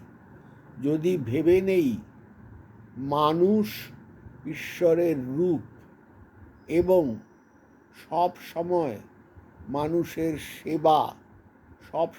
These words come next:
সময় মানুষের সেবা, ঈশ্বরের সেবা, সব সময় মানুষের সেবা, ঈশ্বরের সেবা, এবং সেই চেষ্টা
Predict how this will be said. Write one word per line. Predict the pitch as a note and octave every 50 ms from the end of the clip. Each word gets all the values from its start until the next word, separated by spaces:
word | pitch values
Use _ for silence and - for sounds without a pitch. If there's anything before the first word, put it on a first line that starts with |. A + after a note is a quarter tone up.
| - - -
সময় | E3+ E3+ F3 F3+ F3+ F3
মানুষের | E3 E3 D#3+ D#3+ D3+ D#3 D3 - E3 E3 - - - -
সেবা, | - D3 D3 C#3+ D3+ C#3+ B2+ - - - - - _ _ - _ _ _ _ -
ঈশ্বরের | D#3 D#3 - - - - - A3 G#3+ G#3+ G3 -
সেবা, | - - - B2 A#2+ G2+ - - - - _ _ _ _ _ - _ _ _ _ _ _ _ - - _ _ - - - - - - - - _ _ - - -
সব | - D3 D#3 D#3+ - - -
সময় | - F3+ F3+ F3+ F#3 F3+
মানুষের | E3 D3+ C#3+ C#3+ D3 D3+ D3 - - D#3 - - -
সেবা, | E3+ D3+ D3+ D#3 C#3+
ঈশ্বরের | B2+ C3+ - - - - E3 D#3+ D3+ D3 A#2+ - - -
সেবা, | - - - - - - - - - - - - - - - - - - - - - - -
এবং | E3+ F3+ F#3 F#3+ G3 F#3+ E3+
সেই | - - - - F#3+ G3 G#3+ G#3
চেষ্টা | G#3 - G3+ F#3+ E3+ - - - - - E3+ C#3 A2 -